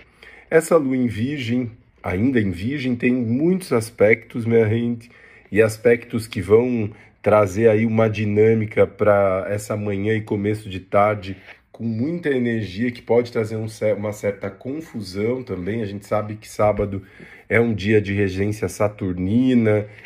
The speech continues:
então é um momento de olhar mesmo com responsabilidade pra essas questões, e esses trânsitos podem trazer alguma agitação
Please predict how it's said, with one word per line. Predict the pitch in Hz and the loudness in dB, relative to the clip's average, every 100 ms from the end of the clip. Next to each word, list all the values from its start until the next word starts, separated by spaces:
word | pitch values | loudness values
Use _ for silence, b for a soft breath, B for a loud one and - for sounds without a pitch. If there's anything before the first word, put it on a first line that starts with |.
| B | B
então | - 104 | -4 -2
é | |
um | 110 | 0
momento | 107 107 110 | -2 -2 -4
de | 101 104 | -8 -4
olhar | 101 95 107 | -2 0 0
mesmo | 104 104 104 95 | 0 -2 -4 -8
com | - | -8
responsabilidade | 104 101 110 95 107 98 92 90 98 98 | -6 -6 -8 -6 -6 -4 -4 0 2 2
pra | 95 95 | 2 2
essas | 90 104 | 2 -2
questões, | - 127 - 139 147 | -2 -2 2 2 2
e | |
esses | 147 143 - | -2 -6 -12
trânsitos | - 123 131 135 - | -4 0 0 -2 -6
podem | 127 123 120 131 | -2 2 2 0
trazer | 123 123 113 120 | 0 2 2 0
alguma | 120 131 131 120 | 0 0 0 0
agitação | 135 143 143 151 147 139 - 113 | 0 0 -4 -2 -2 -2 2 2